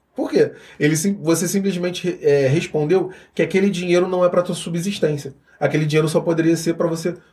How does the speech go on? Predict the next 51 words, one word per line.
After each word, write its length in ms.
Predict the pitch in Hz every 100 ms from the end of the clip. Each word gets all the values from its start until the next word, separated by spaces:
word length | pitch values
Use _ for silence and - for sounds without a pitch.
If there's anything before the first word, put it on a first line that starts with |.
| _
subsistir. 720 | - 196 175 190 202 156 135 - _ _ _ _ _ -
Não 200 | 131 131
poderia 280 | 143 143 139
ser 120 | 156
um 100 | 143
pagamento 460 | 151 151 135 131
de 80 | 131
um 60 | 139
trabalho 320 | 151 139 127
que 60 | 131
você 180 | 139
fez. 320 | 208 180 120 - _ _ _
E, 60 | -
cara, 260 | - 117 107
é 100 | 139
o 60 | 139
meio 180 | 139
mais 160 | 123 131
fácil, 260 | 175 156 135
as 60 |
pessoas 340 | - 135 160 175
usam. 320 | 151 120 - _ _ _ _ -
Só 220 | - 151
que 180 | 156 180
isso 260 | 202 147
não 120 | 143
pode. 420 | 170 151 143 113 - _ _ -
Então, 400 | 127 139 147 170
o 60 |
banco 260 | 156 147 147
vai 140 | 156
lá 100 | 147
e 40 | 139
bloqueia. 480 | 165 170 143 127 - -
Aí, 100 | -
quer 100 | 160
dizer, 140 | 147 127
a 80 |
pessoa 380 | - 135 - 185
te 100 | 185
pagou, 400 | - 165 156 180
o 40 | 170
dinheiro 340 | 143 156 170
é 80 | 190
teu 240 | 185 202
por 180 | 208 226
direito, 340 | 208 160 165
você 200 | 175 175
não 100 | 180
pode 220 | 170 165 -
pegar. 320 | 202 170